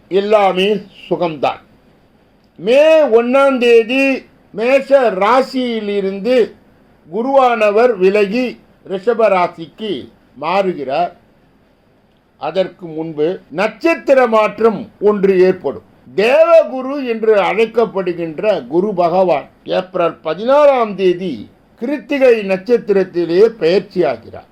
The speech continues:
இதனால் சில ராசிக்காரர்கள் வாழ்க்கையில் அனைத்து விதமான சுகங்களையும்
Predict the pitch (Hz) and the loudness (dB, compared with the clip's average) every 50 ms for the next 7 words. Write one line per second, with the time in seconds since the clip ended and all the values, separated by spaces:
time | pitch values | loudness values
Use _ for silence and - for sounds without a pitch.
0 | _ - 170 214 226 254 254 277 294 311 320 320 208 - 254 254 247 240 226 214 | _ -8 -4 0 0 2 4 4 4 4 2 0 -2 -2 0 2 2 2 2 2
1 | 214 220 247 254 247 254 233 - - - 226 220 208 208 202 196 196 196 190 175 | 4 4 2 2 0 -4 -6 -4 2 4 4 4 6 4 2 2 2 2 4 4
2 | 180 196 208 202 202 - 202 196 185 185 175 170 - 156 165 190 226 247 254 196 | 2 2 2 -2 -2 -4 -2 0 0 0 0 -2 0 -2 -2 2 2 2 0 0
3 | - - - 233 220 202 185 180 190 185 233 226 208 202 202 196 185 185 180 - | -4 -6 -2 0 0 0 0 0 0 0 0 2 2 2 2 2 0 -2 -4 -4
4 | - 160 202 220 220 208 202 196 185 180 175 175 170 160 | -4 -4 -2 -2 0 2 2 2 2 2 -2 -2 -4 -8